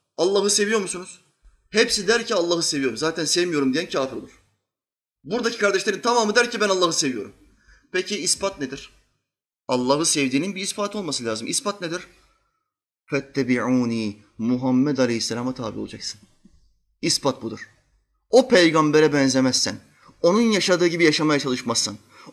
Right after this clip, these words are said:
onu bir rol model olarak hayatına monte etmeye çalışmazsan, vallahi senin sevgin yalandır. Sen rol kesiyorsun, rol yapıyorsun. Sen yalan söylüyorsun.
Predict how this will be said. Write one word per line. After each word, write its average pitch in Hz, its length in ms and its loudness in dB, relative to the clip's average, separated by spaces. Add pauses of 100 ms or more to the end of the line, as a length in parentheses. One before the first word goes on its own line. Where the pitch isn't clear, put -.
onu 202 280 6
bir 240 120 6
rol 202 280 8
model 202 300 4
olarak 175 340 6
hayatına 175 400 6
monte 175 320 2
etmeye 156 280 2
çalışmazsan, 202 680 0 (300)
vallahi 139 520 6
senin 131 240 2
sevgin 143 640 2
yalandır. 127 480 0 (1500)
Sen 196 280 6
rol 196 280 6
kesiyorsun, 131 540 0
rol 180 220 6
yapıyorsun. 120 480 0 (920)
Sen - 140 -2
yalan 117 280 0
söylüyorsun. 101 460 -12